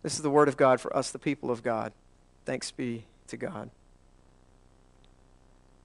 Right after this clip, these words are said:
Well, thank the Lord for the women. I know all of you women here this morning are tuning in online are probably thinking, "Yeah, we know that. We know we make the world go round." <laughs>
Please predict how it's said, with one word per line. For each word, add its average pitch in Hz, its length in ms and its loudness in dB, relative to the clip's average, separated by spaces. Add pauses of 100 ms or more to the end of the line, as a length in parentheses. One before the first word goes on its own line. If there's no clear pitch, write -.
(960)
Well, 170 120 6
thank 269 240 12
the 185 120 12
Lord 208 300 12
for 208 140 8
the 160 120 10
women. 131 440 8 (1700)
I 170 60 8
know 208 140 12
all 208 180 12
of 202 80 8
you 208 120 8
women 190 320 12
here 180 520 12
this 165 260 4
morning 202 260 12
are 160 60 10
tuning 220 300 10
in 196 100 12
online 175 360 12
are 160 40 10
probably 170 240 12
thinking, 170 340 4
"Yeah, 185 240 12
we 190 140 10
know 156 100 10
that. 147 160 12
We 165 80 6
know 175 140 12
we 160 100 8
make 147 200 8
the 143 60 4
world 127 240 6
go 127 120 4
round." 117 380 0 (760)
<laughs> - 100 -8